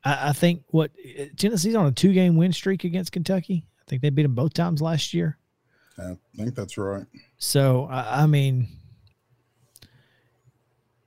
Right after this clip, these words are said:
Speaker 1: Kentucky certainly, John Calipari specifically, doesn't want to lose this <laughs> basketball game. And Tennessee could sure use it,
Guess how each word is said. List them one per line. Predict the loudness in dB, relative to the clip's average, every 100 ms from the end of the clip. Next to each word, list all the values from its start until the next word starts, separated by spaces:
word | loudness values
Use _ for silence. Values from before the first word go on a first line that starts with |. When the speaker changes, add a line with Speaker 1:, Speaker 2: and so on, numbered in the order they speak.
| _ _ 2
Speaker 1:
Kentucky | 2 6 4 4 2
certainly, | 4 4 2 2 2 2 0 _ _ _ _ _ _ 0
John | 4 4 4
Calipari | 4 2 2 2 2
specifically, | 0 -2 2 2 0 -2 -2 -4 _ _ _ 2
doesn't | 4 4 2
want | 0 -2 2
to |
lose | 4 4 4 2
this | 0
<laughs> |
basketball | 0 0 0 -2 -2 -2 0
game. | -2 -4 -10 _ _ -20 -20 -20 -20 _ _ _ _ -6
And | -2 0 -2 -4 0
Tennessee | 4 4 6 4
could | 4 2
sure | 4 6 6
use | 6 4 2
it, | -2 -12